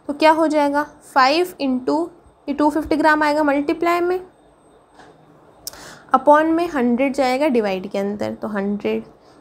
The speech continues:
is equals to क्या है? mass of solute। ठीक है, अब इसे सॉल्व कर लेते हैं। तो ज़ीरो से ज़ीरो कैंसिल आउट हुआ, ठीक है, ये गया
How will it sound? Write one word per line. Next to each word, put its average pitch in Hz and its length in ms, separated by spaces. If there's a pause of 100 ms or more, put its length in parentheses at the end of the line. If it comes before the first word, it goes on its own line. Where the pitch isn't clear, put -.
is 262 160
equals 302 440
to 311 100
क्या 311 120
है? 330 240
mass 247 520
of 285 220 (1300)
solute। 277 600 (3000)
ठीक 247 240
है, 240 60
अब 233 140
इसे 359 280
सॉल्व 226 320
कर 247 160
लेते 247 240
हैं। 254 160 (500)
तो 349 340
ज़ीरो 269 320
से 330 180
ज़ीरो 277 240
कैंसिल 302 400
आउट 311 220
हुआ, 330 220 (380)
ठीक 320 180
है, 339 140 (460)
ये 277 140
गया 277 380